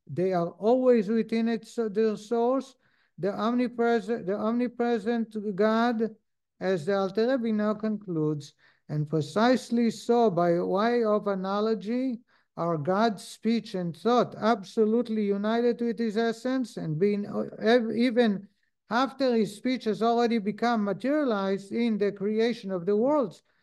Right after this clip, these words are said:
just as it was united with them before the world were created. I hope everybody can follow and understand. I gave you the introduction so you can continue re-, reading.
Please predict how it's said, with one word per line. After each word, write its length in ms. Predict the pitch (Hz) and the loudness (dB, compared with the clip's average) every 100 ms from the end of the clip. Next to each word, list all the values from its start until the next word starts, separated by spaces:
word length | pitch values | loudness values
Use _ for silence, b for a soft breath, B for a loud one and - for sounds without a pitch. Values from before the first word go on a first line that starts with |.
| _ _ | _ _
just 480 | 135 175 247 254 - | -6 -2 0 -2 -6
as 340 | 208 220 214 196 | -2 0 0 -2
it 400 | 214 226 226 185 | 0 0 -2 -4
was 420 | 190 214 208 160 | -2 0 -2 -4
united 600 | 175 180 196 220 226 226 | -6 -4 -4 -2 -2 -2
with 160 | 226 | -4
them 220 | 233 233 208 | -2 -2 -2
before 440 | 185 - 196 202 | -4 -2 -2 0
the 120 | 196 | 0
world 440 | 185 170 170 175 160 | 0 0 0 -2 -2
were 300 | 156 160 160 | -2 -2 -4
created. 600 | - 165 135 139 139 139 - B B - | -6 -4 -2 -2 -2 -6 -10 B B 2
I 140 | 220 | 6
hope 200 | 262 269 | 6 6
everybody 520 | 247 254 226 240 240 | 4 4 4 6 6
can 240 | - 226 208 | 4 2 2
follow 320 | 220 233 233 | 2 2 2
and 140 | 233 | 2
understand. 500 | 220 214 208 226 233 | 0 0 -2 -2 -2
I 80 | 220 | 0
gave 160 | 214 233 | 0 0
you 80 | |
the 80 | 233 | 0
introduction 640 | 226 214 214 233 233 220 | -2 -2 0 -2 -2 -8
so 120 | 202 220 | -2 -2
you 100 | 214 | 0
can 180 | 208 | -4
continue 520 | 208 196 208 208 208 180 | -2 -4 -2 0 0 0
re-, 340 | 165 156 - | -2 -4 -6
reading. 400 | 170 160 139 135 | -4 -2 -2 -4